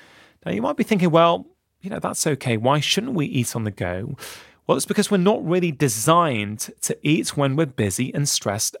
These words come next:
out. Our stress response evolved millions of years ago. Stress benefited our hunter-gatherer ancestors, helping them survive dangerous or life-threatening situations,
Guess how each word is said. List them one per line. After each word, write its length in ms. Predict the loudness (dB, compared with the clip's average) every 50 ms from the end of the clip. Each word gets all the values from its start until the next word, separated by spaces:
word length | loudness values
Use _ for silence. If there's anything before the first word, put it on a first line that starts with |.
| _ -8
out. 480 | -4 -4 -4 -4 -6 -10 _ -12 -10 -2
Our 160 | 2 2 2 2
stress 420 | 0 0 2 2 2 2 2 -2
response 340 | -2 -2 0 -2 -2 0 0
evolved 460 | -2 2 4 4 4 4 2 0 -4 -16 -18 _ -8
millions 560 | -4 0 4 6 6 8 8 6 4 4 2 0
of 80 | 0
years 240 | 2 0 0 0 -2
ago. 340 | -4 -4 -4 -4 -4 -8 -14 _ -20 -20 -20 -20 -20 _
Stress 440 | -4 -4 2 4 6 6 6 4 2
benefited 640 | 0 4 4 4 6 4 2 2 2 0 2 2 2
our 140 | 2 2 2
hunter-gatherer 560 | 0 -2 -4 -2 0 0 0 0 0 -2 -2
ancestors, 640 | -4 -6 -4 -4 -6 -6 -6 -4 -2 -2 -2 2
helping 300 | 4 4 4 6 4 4
them 120 | 4 4 2
survive 480 | 2 0 4 4 4 4 4 2 2
dangerous 560 | 2 4 4 4 2 2 2 2 2 2 0 -4
or 220 | -2 0 0 0
life-threatening 760 | 2 4 2 2 2 2 -2 -2 -2 -2 -2 -2 -4 -6 -6
situations, 920 | -6 -8 -8 -6 -4 -2 -2 -2 -4 -6 -10 -12 -12 -12 -10 -8 -10 -10